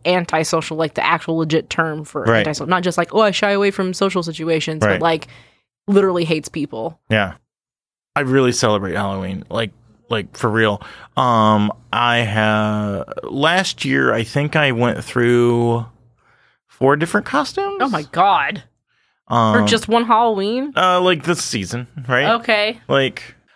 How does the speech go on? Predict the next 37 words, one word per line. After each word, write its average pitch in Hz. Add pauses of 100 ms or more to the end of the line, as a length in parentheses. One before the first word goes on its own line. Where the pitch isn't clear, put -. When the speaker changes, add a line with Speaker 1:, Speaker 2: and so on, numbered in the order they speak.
Speaker 2:
um, 120
I'm 170
also 165
in 135
charge 123
of 110
planning 107
my 98
town's 101
Halloween 107
celebration. 147
Speaker 1:
Oh, 392
okay. - (440)
Speaker 2:
Um, 98
and, 95 (100)
um, 92
and 104
so, 95 (180)
like, -
I 107
bring 101
in 98
professional 104
storytellers, 143 (280)
and 92
there's 90 (160)
spooky 95
hay 147
wagon 143
rides, 123
and, 101
like, 98
the 104
local 98
history 113
museum, 101
like, 90